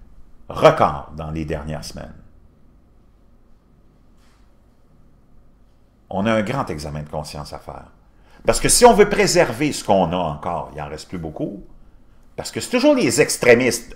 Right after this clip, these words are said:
de gauche et de droite qui nous amènent à se faire restreindre et à perdre de plus en plus de droits et de libertés, parce que c'est eux autres qui font du bruit, puis c'est eux autres qui viennent alarmer les dirigeants.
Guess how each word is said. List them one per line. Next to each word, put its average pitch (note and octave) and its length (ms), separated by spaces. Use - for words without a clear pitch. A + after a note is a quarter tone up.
de A#2+ 140
gauche B3+ 400
et G3+ 60
de B3 100
droite A3 380
qui B2+ 140
nous B2+ 200
amènent A#2+ 460
à F#2+ 220
se - 140
faire F2 220
restreindre F2+ 540
et D#2 80
à D2+ 80
perdre F2+ 500
de D2+ 100
plus E2+ 200
en D#2+ 60
plus E2 140
de D2+ 60
droits E2 160
et - 20
de D#2+ 60
libertés, D2+ 340
parce - 160
que B2 100
c'est - 140
eux - 100
autres G#3 140
qui - 80
font C3+ 160
du G#2+ 100
bruit, D#3 320
puis A2+ 120
c'est - 140
eux C#3 100
autres G3 100
qui - 80
viennent C3+ 240
alarmer A#2+ 680
les G2 160
dirigeants. F#2 560